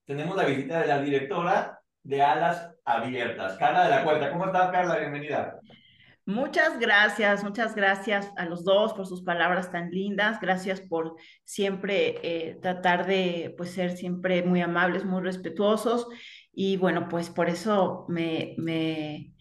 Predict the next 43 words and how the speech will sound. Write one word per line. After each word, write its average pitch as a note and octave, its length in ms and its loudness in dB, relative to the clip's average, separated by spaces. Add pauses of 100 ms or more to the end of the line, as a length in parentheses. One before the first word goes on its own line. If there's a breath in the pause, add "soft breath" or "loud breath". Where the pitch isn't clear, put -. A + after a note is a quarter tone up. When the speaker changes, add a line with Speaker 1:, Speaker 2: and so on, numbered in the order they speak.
(240 soft breath)
Speaker 2:
ahora F#3+ 300 6
sí G3 220 0
que G3 400 2 (100)
me F#3 180 6
animé G3 300 6
a F#3+ 80 6
estar A3 300 2
con G#3+ 120 -2
ustedes, G#3 600 0
porque F#3 220 -8
sé F#3+ 180 -4
que G3+ 80 -2
ustedes F#3+ 320 0
siempre F#3+ 280 -2
tienen F#3 360 2
el F3 140 2
ánimo F3+ 400 4
de, E3 320 0 (440 loud breath)
de F3+ 200 -4
seguir, G3 680 2
eh, F#3 180 2
pues, F#3 340 -2 (400)
pues G3+ 140 0
dando C#4+ 240 4
este D#4+ 240 0
contenido A3 720 -2
que G#3+ 100 -4
es - 300 -6
también G3+ 580 2
una C4+ 140 -4
oportunidad G3 580 2
de F#3+ 60 4
aprender, F3+ 560 0
¿no? - 360 -4 (220)
Creo A3 240 2
que C#4 80 0
principalmente A3+ 960 2
debe G#3 220 0
ser G#3 180 -4
una G3 200 0
oportunidad F3+ 500 0
de F3+ 80 4
aprender. E3+ 580 -4